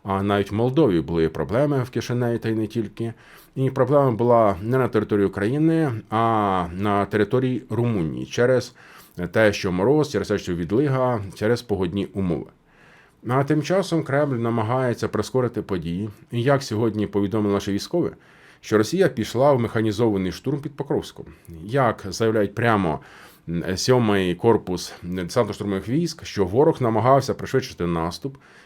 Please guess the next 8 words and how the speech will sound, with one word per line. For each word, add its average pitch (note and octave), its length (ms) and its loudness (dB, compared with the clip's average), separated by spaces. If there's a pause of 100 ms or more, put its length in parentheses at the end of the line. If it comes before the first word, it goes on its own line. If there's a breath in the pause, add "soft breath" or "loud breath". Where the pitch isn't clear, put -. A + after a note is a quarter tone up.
через C3 240 2
провал A2 440 4
тактики D3 460 2
прихованої B2 500 0
інфільтрації. - 600 -6 (420 soft breath)
Безумовно, G#3 480 -2
Путін C#3 320 -2
хоче F#2 760 0